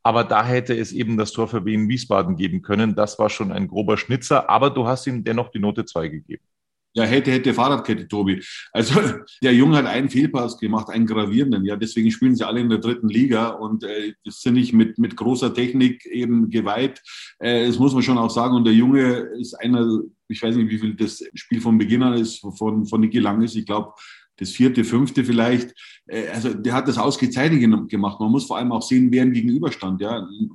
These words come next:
Speaker 2: am Meter sechsundneunzig großen Nilsson zum Beispiel, ja,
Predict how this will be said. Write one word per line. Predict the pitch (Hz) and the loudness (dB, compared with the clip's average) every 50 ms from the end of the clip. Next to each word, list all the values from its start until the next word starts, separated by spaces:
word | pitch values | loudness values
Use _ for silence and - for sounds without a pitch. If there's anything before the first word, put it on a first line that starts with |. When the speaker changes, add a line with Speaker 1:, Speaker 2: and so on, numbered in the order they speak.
| - _ _ | -14 _ _
Speaker 2:
am | 98 104 101 | -10 -8 -8
Meter | 101 107 - 110 104 95 | -8 -8 -8 -8 -8 -6
sechsundneunzig | - 135 131 - - 113 113 123 131 127 123 110 | -8 -8 -8 -2 0 2 2 2 2 -2 -4 -4
großen | 117 123 123 - 120 113 | -2 -2 -2 0 2 2
Nilsson | 113 123 143 156 151 - 147 143 143 139 123 - - | 2 4 2 0 0 0 0 0 0 -2 -4 -6 -6
zum | - 131 127 | -2 -2 0
Beispiel, | 131 135 139 - - 147 143 120 | 2 0 0 0 0 2 2 2
ja, | 107 117 135 139 | 2 -2 -4 -8